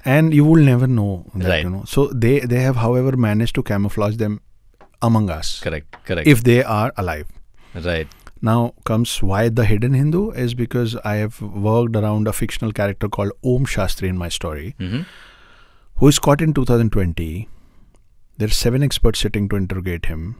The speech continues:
Speaker 2: Mm-hmm.
Speaker 1: And he, when he starts speaking, he can't lie because he's been, uh, given the narco analysis drug, and
Speaker 2: Okay.
Speaker 1: he's parallelly been hypnotized also.
Speaker 2: Okay.
Speaker 1: So he has no margins to lie. Now when he starts speaking, he says that,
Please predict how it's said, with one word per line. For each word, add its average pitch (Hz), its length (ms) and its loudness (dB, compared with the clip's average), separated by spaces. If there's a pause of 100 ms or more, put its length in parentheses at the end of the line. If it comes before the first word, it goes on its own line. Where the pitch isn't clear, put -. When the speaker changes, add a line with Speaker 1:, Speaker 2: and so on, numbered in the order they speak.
Speaker 2:
Mm-hmm. 101 180 -8 (440)
Speaker 1:
And 196 440 -2
he, - 160 -14
when 107 220 0
he 113 100 4
starts - 300 -4
speaking, 110 300 0
he 113 100 2
can't 120 260 -2
lie 104 180 0
because 104 260 -4
he's 101 140 -4
been, 98 360 -4
uh, 92 160 -6
given 95 280 -4
the 95 100 -2
narco 92 580 -6 (160)
analysis 90 520 -6
drug, 123 320 -12 (160)
and 101 180 -4
Speaker 2:
Okay. 110 120 2
Speaker 1:
he's 107 160 0
parallelly 101 520 0
been 98 120 0
hypnotized 82 520 -6
also. - 260 -16 (120)
Speaker 2:
Okay. 90 240 -6 (240)
Speaker 1:
So - 140 -4
he 113 100 4
has 123 160 2
no 120 180 2
margins 95 360 -4
to 82 60 -8
lie. 90 260 -12 (120)
Now 95 120 -8
when 95 160 -6
he 101 80 -4
starts - 320 -8
speaking, - 480 -6 (540)
he 117 240 -6
says 113 240 -6
that, 117 120 -6